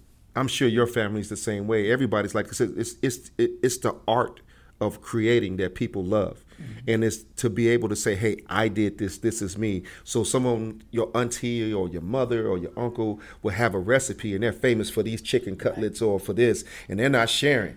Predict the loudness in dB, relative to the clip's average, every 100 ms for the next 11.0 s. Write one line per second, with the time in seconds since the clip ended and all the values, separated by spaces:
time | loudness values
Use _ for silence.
0 | -16 -10 0 2 4 10 12 12 12 8
1 | 8 0 2 4 6 4 2 0 2 2
2 | 2 0 0 2 2 4 4 4 4 0
3 | 0 -2 0 0 0 -2 -6 -12 -18 -18
4 | -6 0 2 6 6 6 4 -4 -20 -14
5 | 0 2 4 6 8 8 6 4 0 -12
6 | -6 4 6 6 4 4 4 6 6 6
7 | 0 -2 -2 -2 -6 -4 -4 0 4 4
8 | 2 0 0 0 -4 -6 -10 -20 -20 -10
9 | 0 0 0 -2 -4 -2 -4 -2 -2 0
10 | 2 4 4 0 0 0 2 0 -6